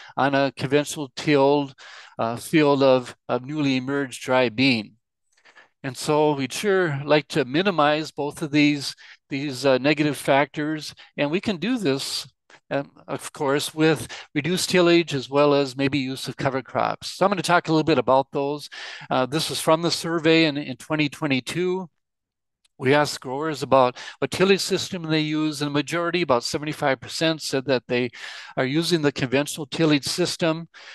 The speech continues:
In parentheses is the two thousand eighteen data, just to see the changes, but there really weren't any.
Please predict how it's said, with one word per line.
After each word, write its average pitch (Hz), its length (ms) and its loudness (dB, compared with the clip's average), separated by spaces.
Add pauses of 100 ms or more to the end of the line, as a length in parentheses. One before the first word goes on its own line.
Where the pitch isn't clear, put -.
(140)
In 151 140 -4
parentheses 156 800 0
is 185 480 2
the 139 380 4
two 185 140 -12
thousand 147 420 0
eighteen 147 580 -2
data, 127 440 2 (340)
just 165 180 -4
to 151 60 -10
see 160 400 4
the 135 340 2 (600)
changes, 131 680 -2
but 160 120 0
there 180 100 -2
really 233 180 2
weren't 202 240 -2
any. 117 360 -2